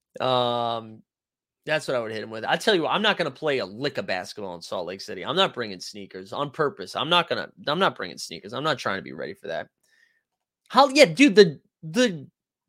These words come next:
this was the dumbest shit. <laughs> Thank you for bringing this up, two thousand. This was the dumbest shit. I hate FanDuel. FanDuel is the worst. I will never have a FanDuel sponsorship here, unless it, mainly because they won't want to,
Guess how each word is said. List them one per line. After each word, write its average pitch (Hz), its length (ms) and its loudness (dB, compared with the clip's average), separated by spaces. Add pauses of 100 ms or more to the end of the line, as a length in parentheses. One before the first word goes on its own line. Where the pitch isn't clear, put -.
this 262 240 2
was 339 120 -4
the 135 320 -2
dumbest 170 380 8
shit. - 380 -2 (200)
<laughs> - 220 -8
Thank 247 440 6
you 196 100 -2
for 175 100 -2
bringing 143 300 -2
this 123 180 -4
up, 110 160 0
two 117 140 -10
thousand. 107 300 -8
This 240 120 -8
was 320 160 -10
the 294 100 -6
dumbest 139 600 4
shit. - 320 -8 (180)
I 320 120 6
hate 190 360 2
FanDuel. 101 500 -10 (240)
FanDuel 311 500 2
is 196 200 -2
the 180 120 4
worst. 131 640 0 (240)
I 170 120 4
will 180 240 4
never 175 260 2
have 143 140 -2
a 117 60 -8
FanDuel 107 420 -10
sponsorship 90 640 -16
here, 87 220 -18 (180)
unless 123 320 -6
it, - 80 -18 (340)
mainly 175 340 6
because 123 280 -4
they 113 120 -2
won't 104 300 -8
want 107 260 -8
to, 120 160 -12